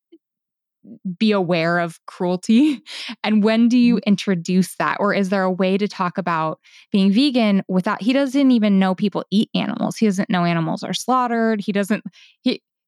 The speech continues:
Speaker 1: that's gonna hit him s-, as such a foreign <laughs> concept when we talk about it, 'cause he fully
Speaker 2: Right.
Speaker 1: understands, like, the world now, but doesn't know that exists. <laughs>
Speaker 2: Right. Well, here's the good news about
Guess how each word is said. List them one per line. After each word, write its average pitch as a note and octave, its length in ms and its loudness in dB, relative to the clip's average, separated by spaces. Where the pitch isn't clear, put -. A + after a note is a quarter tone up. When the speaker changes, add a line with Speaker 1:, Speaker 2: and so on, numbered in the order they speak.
Speaker 1:
that's G#3+ 280 -4
gonna B3 260 -2
hit - 300 -4
him A#3+ 380 4
s-, - 600 -10
as A3+ 220 -2
such A#3+ 200 -2
a G#3 40 -4
foreign G3+ 380 0
<laughs> - 20 2
concept - 640 -2
when C4 160 0
we A#3 100 0
talk G#3 300 -4
about B3 180 -2
it, C4+ 100 -8
'cause G3+ 120 -12
he A3 140 2
fully A3 240 2
Speaker 2:
Right. - 80 0
Speaker 1:
understands, G3 600 0
like, F#3 120 -6
the F#3 80 0
world E3+ 340 0
now, G3+ 260 0
but F3 240 -6
doesn't F3+ 300 -2
know E3+ 160 0
that D#3 180 -6
exists. - 800 -10
<laughs> B3 40 0
Speaker 2:
Right. G#3 520 0
Well, C4+ 560 0
here's F#4 440 -2
the D4 80 0
good A#3+ 280 0
news F3 500 0
about F3+ 540 -2